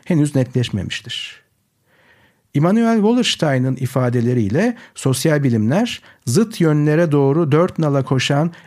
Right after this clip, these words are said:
iki ata bağlanmış insan gibidir. Ve bu alan bilgi etkinliğinde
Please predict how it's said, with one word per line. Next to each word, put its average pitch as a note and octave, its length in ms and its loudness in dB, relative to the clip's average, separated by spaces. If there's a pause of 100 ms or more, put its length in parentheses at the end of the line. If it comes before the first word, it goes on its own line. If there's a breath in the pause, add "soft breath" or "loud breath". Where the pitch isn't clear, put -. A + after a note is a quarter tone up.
iki F3 260 -2
ata D3+ 300 0
bağlanmış C#3 580 2
insan C3+ 460 -2
gibidir. G2+ 640 -6 (380 loud breath)
Ve C3 160 2
bu F3 120 4
alan D#3 360 2 (200 loud breath)
bilgi C3+ 280 2
etkinliğinde C3+ 840 0